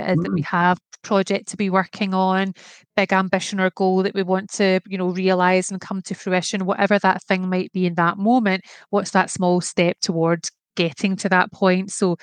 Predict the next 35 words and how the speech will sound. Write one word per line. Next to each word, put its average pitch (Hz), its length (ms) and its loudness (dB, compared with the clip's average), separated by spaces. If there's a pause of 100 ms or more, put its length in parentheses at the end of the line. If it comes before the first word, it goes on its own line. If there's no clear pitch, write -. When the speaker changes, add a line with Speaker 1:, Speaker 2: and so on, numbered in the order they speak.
(280)
Speaker 1:
you 202 60 0
know, 185 80 2
it 185 60 -2
would 180 100 -8
be 196 80 0
lovely 254 300 2
if - 100 -8
we 320 60 -6
could 254 160 -2
all 208 140 2
lift 208 280 0
seven 202 540 -4 (160)
tons 202 380 0
or 190 100 4
whatever 185 260 0
it 202 80 0
might 190 180 -2
be. 196 120 -4 (240)
I 254 60 2
mean, 233 100 4
Speaker 2:
<laughs> - 0 -
Yeah. 190 40 2
Speaker 1:
I - 40 -2
don't, - 160 -12 (160)
lov-, 214 320 0
lovely's 220 400 2
maybe 180 220 -2
a 175 40 -4
stretch, 190 520 -4
but 190 280 2
<laughs> 294 640 -2
Speaker 2:
Yeah. 156 260 4 (340)
Speaker 1:
just 254 240 -2
thinking 247 340 0
about 226 240 0